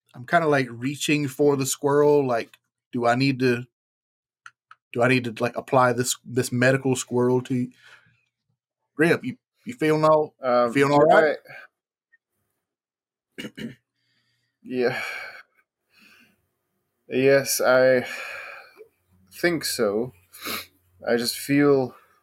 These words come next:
Speaker 2: like I'm a different person. Like, I'm not who I once was moments ago. Like, like, even a minute before seems like a lifetime ago.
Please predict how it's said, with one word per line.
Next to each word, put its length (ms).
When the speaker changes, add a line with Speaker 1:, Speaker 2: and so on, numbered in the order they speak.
Speaker 2:
like 200
I'm 160
a 40
different 420
person. 540
Like, 300
I'm 160
not 340
who 140
I 80
once 400
was 580
moments 440
ago. 340
Like, 280
like, 180
even 480
a 80
minute 380
before 460
seems 320
like 160
a 60
lifetime 580
ago. 340